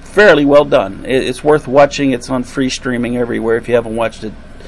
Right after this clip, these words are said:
take some time and take a look at it. And some of the scribes said to themselves, as usual,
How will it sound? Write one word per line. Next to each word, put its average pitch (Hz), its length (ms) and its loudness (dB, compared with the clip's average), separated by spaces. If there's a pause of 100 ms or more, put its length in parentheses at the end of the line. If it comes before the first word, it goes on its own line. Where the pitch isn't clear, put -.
(200)
take 123 220 2
some 117 140 -10
time 117 260 -4
and 113 80 -10
take - 180 -10
a 139 40 -12
look 120 180 -10
at 110 160 -2
it. - 100 -10 (1300)
And 156 160 -4
some 233 240 4
of 220 60 8
the 214 100 6
scribes 175 640 6 (100)
said 170 320 4
to 170 140 -2
themselves, 131 1000 2 (580)
as 123 220 0
usual, 120 340 -6